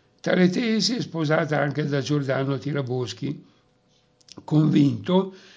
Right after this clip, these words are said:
che comunque la fabbrica ne fosse cominciata soltanto nell'anno milletrecentottantasei, quello indicato, pur non di meno che il disegno ne fosse di molti anni più antico.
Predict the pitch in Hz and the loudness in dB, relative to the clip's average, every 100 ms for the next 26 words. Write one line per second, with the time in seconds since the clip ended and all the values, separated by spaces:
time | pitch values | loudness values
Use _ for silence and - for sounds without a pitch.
0 | _ 160 156 247 220 - 151 151 165 160 | _ -2 0 2 0 2 2 2 0 2
1 | 175 170 151 147 151 160 151 151 156 147 | 0 0 2 2 0 -2 0 0 -2 -4
2 | - _ _ - 165 190 180 165 143 - | -12 _ _ -4 2 2 2 0 -2 -6
3 | 147 170 160 156 151 147 165 156 156 131 | -4 -4 -2 -2 -2 -2 -2 -2 0 -2
4 | 131 139 135 131 139 147 147 - 135 - | -2 -2 -2 -2 -2 -2 -2 -4 -4 -4
5 | 139 131 120 104 123 120 123 - 117 117 | -6 -6 -10 -8 -8 -6 -8 -6 -6 -6
6 | - - _ _ _ _ - 117 117 113 | -6 -10 _ _ _ _ -8 -6 -6 -6
7 | 113 - - 104 - - - - - - | -8 -8 -10 -10 -16 -16 -20 -20 -20 -20
8 | - 190 196 156 156 151 180 160 175 - | -4 2 4 4 4 4 4 4 2 0
9 | 139 139 151 143 151 151 151 131 131 131 | -2 -2 0 2 2 2 0 -2 -2 -4
10 | 127 135 135 - - - - _ 135 143 | -2 -4 -4 -6 -16 -20 -20 _ 2 4
11 | 131 135 135 113 123 120 - 123 117 107 | 4 2 0 -2 -2 -4 -6 -6 -6 -6
12 | - - 73 - | -10 -10 -14 -14